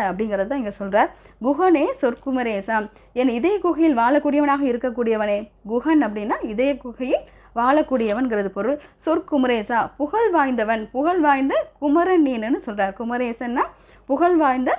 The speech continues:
குமரனாக இருக்கக்கூடியவன். "அறநாளை புகழ்வோனே, அவிநாசி பெருமாளே". அறநாளை புகழ்வோனே.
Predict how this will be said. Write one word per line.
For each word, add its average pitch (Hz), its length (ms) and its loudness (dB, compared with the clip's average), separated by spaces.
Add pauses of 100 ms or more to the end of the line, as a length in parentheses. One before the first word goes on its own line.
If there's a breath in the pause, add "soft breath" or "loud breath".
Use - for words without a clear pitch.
(300 soft breath)
குமரனாக 302 540 2
இருக்கக்கூடியவன். 220 920 0 (480 soft breath)
"அறநாளை 330 600 4
புகழ்வோனே, 240 800 -2 (160)
அவிநாசி 254 540 -2
பெருமாளே". 208 560 -2 (400 soft breath)
அறநாளை 277 840 4
புகழ்வோனே. 220 640 -2